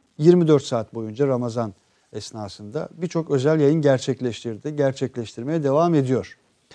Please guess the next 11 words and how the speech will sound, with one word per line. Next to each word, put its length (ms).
Ee, 320
merhaba 300
Mete 260
Bey. 180
Öyle, 180
öyle, 260
ha 200
bunu 320
niye 200
gülüyorsunuz? 680
Hayırdır? 640